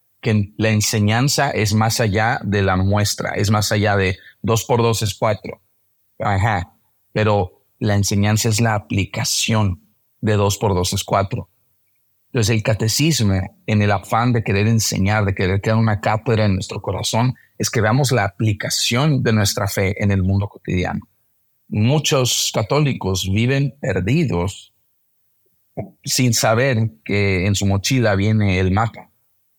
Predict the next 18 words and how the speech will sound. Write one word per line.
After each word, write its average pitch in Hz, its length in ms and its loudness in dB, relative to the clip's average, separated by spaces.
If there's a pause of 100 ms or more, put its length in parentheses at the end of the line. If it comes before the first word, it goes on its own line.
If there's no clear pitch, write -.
(260)
Entonces, 95 800 -2 (500)
ahí 120 300 2
fue 127 160 0
donde 117 320 4
fue 107 200 -2
como 113 200 0
para 104 160 0
mí 104 100 0
un 104 80 2
encuentro 107 640 0
muy 104 240 2
hermoso 110 360 2
con 113 140 0
el 101 80 0
catecismo 101 560 0
y 92 140 0
es 98 160 -4
fecha. - 380 -8